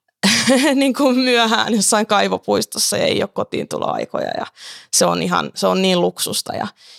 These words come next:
ja et voi pitää aikoja ilman puhelinta ja, ja ei, ei tarvi koko ajan pelätä, että joku, joku tukipartio <laughs> soittaa ja,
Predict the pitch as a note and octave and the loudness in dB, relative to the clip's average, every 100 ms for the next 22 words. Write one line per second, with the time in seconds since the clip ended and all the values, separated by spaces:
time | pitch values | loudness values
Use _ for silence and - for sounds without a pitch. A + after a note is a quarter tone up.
0 | - F3+ G3 F#3 F3+ - _ F#3 F3+ F3 | -4 -4 0 2 2 -2 _ -2 0 0
1 | - E3+ G#2+ - F#3 F3+ - E3+ - - | -2 -4 -4 -4 -4 -8 -8 -8 -6 -6
2 | - - - - _ - _ _ - B2 | -6 -6 -6 -10 _ -20 _ _ -2 0
3 | - - F3 F3 - F3 F3 E3+ D#3 - | -2 -4 -2 0 0 0 0 -2 -4 -6
4 | E3 - - - - D#2 - - - - | -6 -4 -4 -4 -2 -2 -2 -6 -8 -8
5 | - - - C#2 - G2 - - - - | -4 -6 -6 -6 -6 -6 -8 -8 -6 -6
6 | - - - - A3 - - A3 G3+ A3 | -6 -6 -2 2 2 0 0 0 2 -2